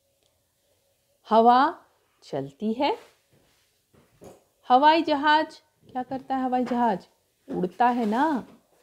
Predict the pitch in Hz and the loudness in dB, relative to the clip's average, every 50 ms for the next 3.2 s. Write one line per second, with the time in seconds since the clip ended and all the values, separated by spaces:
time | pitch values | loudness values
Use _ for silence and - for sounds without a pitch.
0 | _ _ - 127 151 170 175 180 180 180 180 196 196 202 - 254 - 392 - - | _ _ -12 -8 -4 -2 -2 -2 -2 -4 -6 -6 -4 -4 -2 -2 -2 -4 -6 -10
1 | _ _ _ _ _ _ _ - 175 165 160 - - - 190 220 220 247 285 311 | _ _ _ _ _ _ _ -10 -8 -8 -8 -4 -2 0 0 0 0 0 -2 -2
2 | 392 508 - _ _ _ _ _ _ _ _ _ _ _ - - 349 339 339 320 | -2 -4 -8 _ _ _ _ _ _ _ _ _ _ _ -4 -2 -2 0 0 0
3 | 330 330 330 330 | 0 0 -2 -2